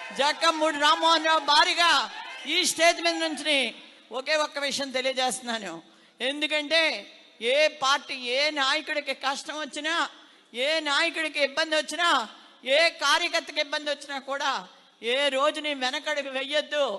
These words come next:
మనం రాజకీయాల్లో ఉన్నాం. ఇవాళ రాజకీయాల్లో ఉన్నాం అంటే ఈ ప్రజలే దేవుళ్ళుగా ఉండి, ఈ ప్రజలే మార్గదర్శకులుగా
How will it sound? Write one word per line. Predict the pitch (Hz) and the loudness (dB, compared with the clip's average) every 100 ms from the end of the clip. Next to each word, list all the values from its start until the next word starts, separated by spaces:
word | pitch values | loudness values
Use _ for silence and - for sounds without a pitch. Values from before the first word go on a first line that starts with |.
| - - _ _ | -10 -20 _ _
మనం | 226 247 302 269 214 - - - - | -8 -4 -2 -2 -4 -10 -20 -20 -8
రాజకీయాల్లో | 240 254 277 285 277 269 254 254 240 | 0 0 0 -2 0 0 0 -2 -6
ఉన్నాం. | 233 247 233 165 - - - _ 226 | -6 -4 -4 -6 -14 -20 -20 _ -4
ఇవాళ | 269 285 277 247 | 0 0 0 -2
రాజకీయాల్లో | 269 254 294 285 277 269 262 | -4 -4 -4 -2 0 -2 -4
ఉన్నాం | 277 302 285 | -4 -2 -2
అంటే | 285 330 285 226 - - - 285 | 2 2 2 -4 -18 -20 -8 -6
ఈ | 269 | -4
ప్రజలే | 269 277 302 320 269 | -2 0 2 2 2
దేవుళ్ళుగా | 277 311 320 302 302 | 0 0 0 -2 -2
ఉండి, | 294 320 294 226 - - - 277 | -2 -2 -2 -4 -12 -20 -10 -2
ఈ | 349 349 | 0 2
ప్రజలే | 349 339 330 320 | 0 2 0 2
మార్గదర్శకులుగా | 302 349 359 349 - 330 320 311 | 2 2 2 -2 -2 -6 -4 -2